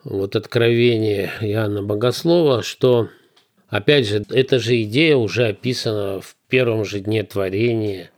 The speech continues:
описанная у пророка Моисея, что «День один», там даже не сказано «первый день», но «день один» творения, да, вот этот «день один», и было утро, и было вечер, и день там, и была ночь.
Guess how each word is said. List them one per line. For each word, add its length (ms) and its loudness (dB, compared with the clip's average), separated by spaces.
описанная 840 -4
у 160 -4
пророка 500 -2
Моисея, 720 -6
что 220 -10
«День 420 0
один», 600 0
там 200 -4
даже 280 0
не 120 -2
сказано 520 -2
«первый 540 2
день», 360 0
но 260 -2
«день 420 2
один» 480 -2
творения, 680 -6
да, 220 -12
вот 220 -4
этот 300 -2
«день 260 2
один», 480 0
и 100 -4
было 340 0
утро, 480 2
и 60 0
было 420 -2
вечер, 540 -2
и 100 -8
день 340 -2
там, 240 -14
и 80 -16
была 300 -8
ночь. 480 2